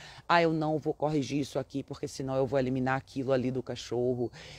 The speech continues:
É, se eu fizer isso aqui agora, eu vou prejudicar aquilo ali." Tem meio termo em muita coisa, tá, gente? Mas, assim, por exemplo, coisas pequenas, elementos de alerta que vão fazer diferença pra um cão que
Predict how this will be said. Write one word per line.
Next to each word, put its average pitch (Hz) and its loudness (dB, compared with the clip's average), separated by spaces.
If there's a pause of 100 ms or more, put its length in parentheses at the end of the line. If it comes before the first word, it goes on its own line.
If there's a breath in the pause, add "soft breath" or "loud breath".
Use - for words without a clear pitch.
(140 loud breath)
É, 131 6
se - 0
eu 143 4
fizer 135 2
isso 131 0
aqui - -4
agora, 127 0
eu 113 -2
vou 131 0
prejudicar 120 -4
aquilo 127 -2
ali." 127 0 (460 loud breath)
Tem 285 6
meio 175 4
termo 165 4
em 147 2
muita 160 0
coisa, 135 0
tá, 151 2
gente? 117 -4
Mas, 135 2
assim, 131 -2 (160)
por 160 2
exemplo, 123 0
coisas 196 2
pequenas, 151 -2
elementos 143 4
de - 0
alerta 135 2
que 127 -10
vão 139 -4
fazer 139 0
diferença 127 -2
pra 127 -8
um 127 -4
cão 123 -6
que - -20